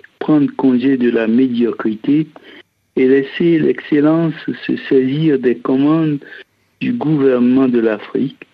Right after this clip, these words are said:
pour en finir avec ce qu'il faut bien appeler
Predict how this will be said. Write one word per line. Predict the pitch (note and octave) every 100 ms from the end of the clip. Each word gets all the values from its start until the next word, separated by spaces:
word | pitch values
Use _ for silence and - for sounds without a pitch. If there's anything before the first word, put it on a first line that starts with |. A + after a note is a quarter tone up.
| _ _ _ _ -
pour | C3 A2+
en | A#2
finir | - - C3 C#3 D3 D3+ D3+ - -
avec | A2+ B2+ -
ce | -
qu'il | A#2+ - B2+
faut | - B2+
bien | A2+ C3 B2+
appeler | A2 - A#2 A#2 C#3